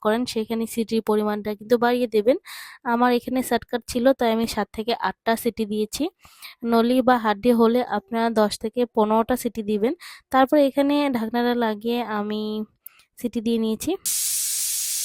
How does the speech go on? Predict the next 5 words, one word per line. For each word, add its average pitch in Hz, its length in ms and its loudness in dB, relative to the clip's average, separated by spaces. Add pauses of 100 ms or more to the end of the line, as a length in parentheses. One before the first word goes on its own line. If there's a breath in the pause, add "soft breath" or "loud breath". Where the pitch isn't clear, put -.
(3750)
এই 254 100 0
তো 294 120 2
এর 269 140 4
মাঝে 262 260 2
চুলাটা 247 280 2